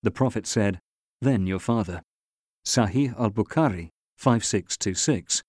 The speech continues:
Sahih Muslim, two five four eight. The daughter, Uqba bin Amr, narrated that he heard Allah's Messenger say,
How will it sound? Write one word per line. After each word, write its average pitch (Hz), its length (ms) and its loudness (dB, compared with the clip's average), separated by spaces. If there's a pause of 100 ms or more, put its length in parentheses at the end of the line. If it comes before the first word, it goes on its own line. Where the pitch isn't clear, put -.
(480)
Sahih 131 420 2
Muslim, 92 480 0 (360)
two 143 160 6
five 113 340 0
four - 380 -2
eight. 92 300 -6 (1120)
The 135 100 6
daughter, 123 480 2 (560)
Uqba 156 460 4
bin 123 240 4
Amr, 98 400 2 (460)
narrated 127 580 6
that 117 160 0
he 113 160 2
heard 117 400 2
Allah's 101 340 2
Messenger 98 520 0
say, 85 460 -2